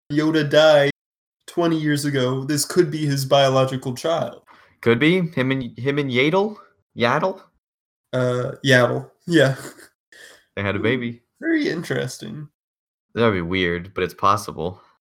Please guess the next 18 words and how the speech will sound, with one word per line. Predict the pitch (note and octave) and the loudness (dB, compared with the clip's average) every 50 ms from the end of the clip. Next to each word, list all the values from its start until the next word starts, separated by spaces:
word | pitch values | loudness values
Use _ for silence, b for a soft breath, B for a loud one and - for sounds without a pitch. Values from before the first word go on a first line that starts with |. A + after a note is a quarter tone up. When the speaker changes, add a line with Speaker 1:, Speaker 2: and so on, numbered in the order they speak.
| _ _ _ _ _ _ _ _ _ - | _ _ _ _ _ _ _ _ _ -6
Speaker 2:
And | - G#2 | -2 -2
I | G#2 | 0
don't | G2+ A#2+ B2+ C3 - | 2 2 0 0 -2
think | D#3+ D3 C#3+ | -6 -4 -4
in | F2+ A#2 G#2 | -4 -4 -4
canon | G2+ - A#2+ A2+ A2+ A2 G#2 F#2+ | -4 -2 -2 0 0 0 -2 -4
we | F#2+ G2 F#2+ | -4 -4 -2
know | F#2+ G2 F#2+ | -2 -2 0
what | F#2+ F2 | 0 -2
happens | G2 F#2+ F#2+ G2 F#2+ F2+ F2 - | -2 -4 -6 -6 -6 -10 -10 -10
to | - - F2+ | -8 -8 -8
Y-, | F2 - F2 E2+ - _ _ _ - - | -6 -6 -8 -10 -10 _ _ _ -20 -8
Yaddle. | - F2+ F2 F2 F2 F2 F2+ F#2+ G2 b b b b _ _ _ _ _ _ _ _ _ b b b b b b b _ _ | -6 -4 -4 -4 -4 -6 -8 -8 -12 b b b b _ _ _ _ _ _ _ _ _ b b b b b b b _ _
Speaker 1:
Yeah, | - C#3+ C#3 B2 A#2+ C3 C#3 D3+ D#3 - - | -4 -2 0 0 2 0 -2 -6 -10 -12 -12
I | C#3+ | -10
don't | C#3+ D3+ D3 - | -8 -8 -10 -10
think | D3 C#3 C3 | -12 -12 -12
so. | - - | -12 -14